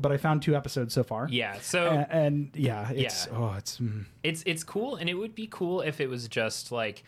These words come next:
Speaker 2: some creepy thing that the Bureau thought would be a good idea and decided to cancel, but there is actually an in-universe reason for it to exist, which is really cool.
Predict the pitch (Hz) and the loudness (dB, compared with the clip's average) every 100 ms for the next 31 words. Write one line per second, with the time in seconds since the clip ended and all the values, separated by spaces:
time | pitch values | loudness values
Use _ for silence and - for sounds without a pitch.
0 | - - - 123 117 - 113 113 110 - | -20 -8 -2 -2 -2 -4 -6 -4 -8 -6
1 | 101 95 95 95 98 98 - 113 107 101 | -8 -8 -8 -8 -8 -8 -10 -10 -6 -4
2 | 98 95 98 - 98 98 - 120 117 120 | -4 -4 -6 -6 -4 -4 -4 -4 -2 -2
3 | 120 120 117 113 117 117 120 113 101 95 | 0 0 -2 -4 -4 -4 -2 -4 -6 -10
4 | - - 98 92 92 92 _ - 104 - | -10 -10 -10 -10 -12 -14 _ -14 -12 -12
5 | 98 - 175 170 123 120 110 120 120 113 | -12 -10 -8 -2 0 0 0 -2 -2 -2
6 | 104 - - 120 117 117 107 110 98 101 | -6 -6 -6 -4 -4 -4 -6 -10 -10 -12
7 | 104 95 - 95 92 104 104 110 - - | -12 -12 -14 -16 -12 -12 -10 -10 -8 -12
8 | 95 98 90 - - - 98 95 101 98 | -12 -12 -12 -12 -14 -14 -12 -12 -10 -10
9 | 85 - 87 | -12 -16 -16